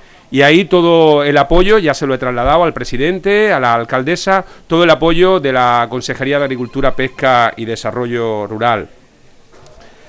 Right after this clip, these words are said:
Esta tradición ganadera, transmitida de generación en generación, se ha convertido en un símbolo de identidad colectiva de los almonteños y de los pueblos de, del entorno.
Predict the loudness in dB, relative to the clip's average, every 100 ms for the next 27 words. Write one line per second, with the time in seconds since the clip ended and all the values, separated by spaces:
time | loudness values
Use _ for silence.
0 | _ _ -6 -2 2 4 4 6 6 8
1 | 6 4 2 -2 -4 -6 0 2 2 2
2 | 2 2 -2 -8 -8 -6 -4 -4 -2 -2
3 | -4 -8 -6 -4 -4 -4 -6 -6 -6 -8
4 | -10 -8 -6 -4 -6 -2 0 0 -4 -12
5 | -20 -20 _ -6 0 2 2 2 -2 -2
6 | -2 -4 -4 -2 -2 -6 -4 -4 -4 -4
7 | -2 -4 -6 -6 -2 0 0 -2 -6 -6
8 | -4 0 2 2 2 -2 -4 -6 -4 -6
9 | -8 -8 -6 -4 -4 -6 -8 0 4 4
10 | 2 -4 -6 -8 -8 -6 -6 -6 -6 -8